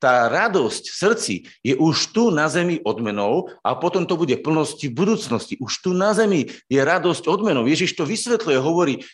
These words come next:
„Ten, kto zžne, a ten, kto seje, sú jedno.“ To sú len spolupracovníci, lebo sa uvoľňuje milosť, ktorá zachraňuje, a tí, ktorí tú záchranu vidia,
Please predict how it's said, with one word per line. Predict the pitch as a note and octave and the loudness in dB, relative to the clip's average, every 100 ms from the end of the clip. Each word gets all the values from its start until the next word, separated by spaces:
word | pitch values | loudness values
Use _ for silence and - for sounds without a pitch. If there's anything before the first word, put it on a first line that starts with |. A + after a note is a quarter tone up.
| - | -4
„Ten, | G3 A#3 | -2 -2
kto | A#3 D3 G2 - _ | -2 -2 -2 -8 _
zžne, | - A2+ G#2+ G#2+ A#2+ C3+ A3+ G3 - - _ _ - | -4 0 2 2 0 0 0 -2 -6 -20 _ _ -12
a | - | -6
ten, | F3+ G#3 | -6 -4
kto | F3 D3 | -4 -4
seje, | - F3 G3 F2+ | -2 0 2 -2
sú | - D3+ C#3+ | -4 -4 0
jedno.“ | D#3 G3+ B2 F2+ - | 2 2 0 -4 -4
To | |
sú | C3 F3+ | -2 0
len | E3+ D#3+ | 0 -2
spolupracovníci, | - E3+ A3+ D3+ D3 B2+ B2+ A#2 G2 - E3+ - - | -2 -2 0 0 0 0 -2 -2 -4 -4 -4 -6 0
lebo | C3+ C3+ - | 2 2 2
sa | C3+ | 0
uvoľňuje | D3 E3 E3+ F3+ F3 C3 - - | 2 4 4 2 2 0 -2 -8
milosť, | A#2+ B2+ B2 B2+ G#3 - - - - - | -6 -2 2 2 2 -2 -10 -18 -12 0
ktorá | E3+ C#3 G2+ | 2 4 2
zachraňuje, | - C3+ B2 - D3 D3 D3 E3 G#3+ - - | 0 2 2 2 2 2 2 2 0 -4 -4
a | - | -4
tí, | - A3 | -2 -6
ktorí | - A3 G3 | 0 2 2
tú | F#3 | 0
záchranu | C#3 F3+ G#3+ E3+ C#3 | 2 2 2 2 2
vidia, | A2 G2+ B2+ E3+ - | 0 2 4 4 0